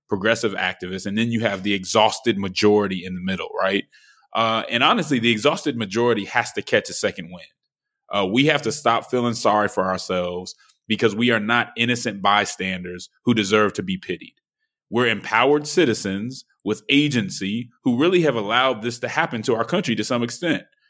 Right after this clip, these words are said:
right? Uh, we've failed to organize, uh, uh, sufficiently. We failed to articulate a more sens-, a sensible case and to push back because in many time, in many instances, we just don't wanna be bothered.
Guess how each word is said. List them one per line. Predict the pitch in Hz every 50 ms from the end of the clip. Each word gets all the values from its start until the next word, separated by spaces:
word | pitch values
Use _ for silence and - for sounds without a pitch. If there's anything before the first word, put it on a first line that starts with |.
| _ _ -
right? | - 101 113 127 139 147 - - _ _ _ - -
Uh, | 101 104 101 98 90 78 92 92 _ _
we've | - 92 92 101 110 208 220 - -
failed | - - - 127 123 127 131 139 143 139 143
to | - - 139 131 127 127 120 - -
organize, | 117 117 110 101 107 98 95 95 95 95 98 107 123 147 147 - _ _ _ _ _ _ _ - -
uh, | 104 101 98 98 95 87 - - - - -
uh, | 101 95 92 90 87 82 -
sufficiently. | - - 113 110 - 123 107 - 117 95 73 101 113 123 - - _ _ _ _ _ -
We | 104 101
failed | - - 127 120 123 127 -
to | 127
articulate | 113 113 110 - - 135 120 120 117 113 117 113
a | 107 101
more | 104 110 113 113 117
sens-, | 113 - - 127 123 120 - - -
a | - 92
sensible | 92 - - 131 131 123 - 143 147 151 151
case | - 110 92 92 90 98 92 - - _ _ _ _ _ _ -
and | 117 120 107
to | 110
push | - - 160 151 147
back | 117 98 120 143 165 165 156 -
because | 123 120 127 135 123
in | 127 123
many | 135 156 175 165
time, | - - 143 135 123 113 -
in | - 117 113
many | 120 139 160 147 113
instances, | 120 123 120 120 120 120 123 120 117
we | 120 143 147
just | 147 151 147 147
don't | 143 139
wanna | 135 139 139 131
be | 139 135
bothered. | 117 123 131 143 139 - 92 90 -